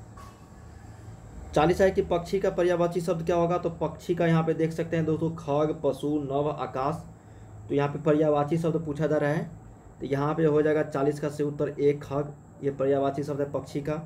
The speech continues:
सरस्वती का पर्यायवाची शब्द क्या होगा, ब्रह्मा, वि-, ब्रह्मा, विष्णु, लक्ष्मी, शारदा हो जाएगा दोस्तों, सर्व-, माँ सरस्वती का यहाँ पे माँ शारदे,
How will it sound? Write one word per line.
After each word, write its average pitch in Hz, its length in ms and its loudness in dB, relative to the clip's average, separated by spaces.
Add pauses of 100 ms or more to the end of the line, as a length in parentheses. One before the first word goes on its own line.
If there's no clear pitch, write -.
(800)
सरस्वती 165 440 0
का 196 120 4
पर्यायवाची 175 480 2
शब्द 170 220 -2
क्या 175 100 0
होगा, 170 180 2
ब्रह्मा, 160 380 0
वि-, 143 220 -4 (400)
ब्रह्मा, 147 300 0
विष्णु, 160 380 0
लक्ष्मी, 156 380 2
शारदा 139 380 0
हो 143 140 4
जाएगा 147 180 4
दोस्तों, 147 280 0
सर्व-, 135 400 -4
माँ 139 160 -4
सरस्वती 139 400 -6
का 143 140 -2
यहाँ 135 180 -2
पे 139 140 -6
माँ 123 160 -4
शारदे, 123 400 -2